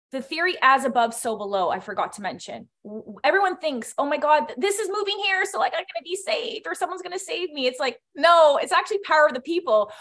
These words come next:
Where are you making that contribution to save the world? No one else is coming to save your ass, right? So, like, this is where we are hopefully more united in our uniqueness, not our sameness, because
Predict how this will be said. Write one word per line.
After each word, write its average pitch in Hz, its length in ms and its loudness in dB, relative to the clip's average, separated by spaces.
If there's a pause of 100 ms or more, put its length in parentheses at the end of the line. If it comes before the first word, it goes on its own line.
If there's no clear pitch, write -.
Where 311 240 -2
are 349 80 2
you 294 220 -6
making 311 300 -10
that 262 180 4
contribution 262 640 -4
to 254 100 -10
save 254 300 -6
the 240 80 0
world? 220 400 4
No 254 160 0
one 311 140 2
else 302 180 0
is 262 80 -14
coming 277 220 -6
to 254 80 -6
save 294 260 -10
your 220 140 0
ass, - 360 0
right? 233 280 -2
So, 277 120 -10
like, 247 200 -4 (260)
this 285 140 -8
is 311 100 -10
where 269 160 2
we 262 240 -2
are 233 260 2 (200)
hopefully 285 420 -4
more 254 200 4
united 240 560 0
in 262 120 -2
our 226 120 2
uniqueness, 220 680 -8
not 254 300 -2
our 240 120 -2
sameness, 233 720 -6
because 240 500 0